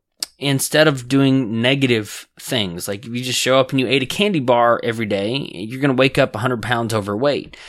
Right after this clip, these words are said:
But if you went and you, um, tell me if you email me this, if you hear me say this, one of my ex-girlfriends got me a book called Pass the Celery, Ellery.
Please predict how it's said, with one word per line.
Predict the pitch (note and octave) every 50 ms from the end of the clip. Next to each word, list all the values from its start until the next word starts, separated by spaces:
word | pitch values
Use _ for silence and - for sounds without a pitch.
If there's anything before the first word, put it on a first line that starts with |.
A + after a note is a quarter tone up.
| - - -
But | - B2+
if | - -
you | C3+ B2
went | B2+ C#3 C#3+ C#3+ C#3 A#2 -
and | A#2 B2 B2 B2 B2 B2 A#2+
you, | A#2 A2+ A#2 A#2 A#2 A#2 A2+ A2+ A2 A2 - - - - - _ _ _ -
um, | - A2+ A2+ A2+ A2 A2 A2 A2 A2 G#2+ G#2+ G#2+ G#2 G#2+ G2+ - - - _
tell | - - D#3 E3
me | F#3 F#3+ F#3 D3+
if | - -
you | B2+ A#2+ A#2+ A#2+ A#2 - - -
email | C3+ D3+ F3+ F#3+ E3 A#2+ G#2
me | G2 G2+ G2+
this, | F#2+ F#2+ G2 - - -
if | -
you | A2 G2+
hear | F#2+ A#2+ A#2 A2+
me | A2+ G#2 G2
say | - - G#2 F#2+ F#2
this, | D#2+ D#2 C#2 - - - -
one | - A#2+ C3+
of | D#3
my | C#3+ A#2+ G#2 F#2+
ex-girlfriends | G2 G#2+ - - - - - G#2 G#2+ G2+ - - E2 D#2 D#2+ D#2 - -
got | E2+ E2+ F2+ F2+ F2+ F2+ E2+ E2 - -
me | F2+ F#2+ F#2
a | F2 D#2+
book | E2+ F#2 F2+ - - - - - -
called | - - F#2 F2 F2 E2+ E2 D#2 - -
Pass | - - - G2+ A#2 - - -
the | - - -
Celery, | - - - A2+ G#2+ G2+ G2 G2+ G2 G2+ G2 F#2 - - _
Ellery. | - G2 G2 F2+ F2 E2 C#2+ C#2 D2+ -